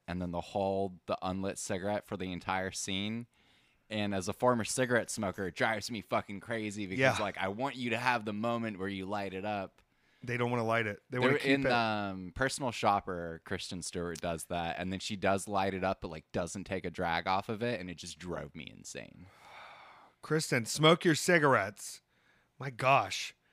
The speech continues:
Speaker 2: Good for Kristen Stewart. Good for Robert Pattinson. They really got out from under the thumb of the Twilight universe. You know, that could have,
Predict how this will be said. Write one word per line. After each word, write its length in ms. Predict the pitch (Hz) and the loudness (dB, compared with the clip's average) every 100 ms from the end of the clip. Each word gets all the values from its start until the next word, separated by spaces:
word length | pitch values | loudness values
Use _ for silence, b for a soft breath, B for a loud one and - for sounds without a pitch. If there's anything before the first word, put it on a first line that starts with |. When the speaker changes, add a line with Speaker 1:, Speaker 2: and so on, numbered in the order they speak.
| b b b | b b b
Speaker 2:
Good 140 | - 220 | -2 0
for 100 | 156 | 0
Kristen 320 | - 151 135 | -2 -2 -4
Stewart. 360 | - 135 120 120 | -4 0 0 -2
Good 160 | 147 | -4
for 100 | 147 | -2
Robert 300 | 117 113 107 | 2 2 0
Pattinson. 460 | 101 107 101 98 101 | -4 -8 -8 -12 -8
They 100 | 110 | -4
really 220 | 143 143 | -2 -2
got 160 | 113 113 | 0 0
out 220 | 107 98 _ b b b | 0 -4 _ b b b
from 160 | - | -4
under 180 | 117 117 | -2 0
the 100 | 107 | -4
thumb 360 | 101 - 117 113 | -4 2 2 2
of 100 | 101 | -6
the 80 | 107 | -10
Twilight 480 | - 113 110 107 | -6 -4 -2 -4
universe. 680 | 101 107 104 95 95 - - _ b b b b b b b | -2 -2 -2 -2 -4 -6 -12 _ b b b b b b b
You 120 | 127 | -6
know, 280 | 110 113 117 - | -2 0 -2 -2
that 140 | 139 151 | -4 0
could 120 | 156 | 0
have, 200 | 120 | 0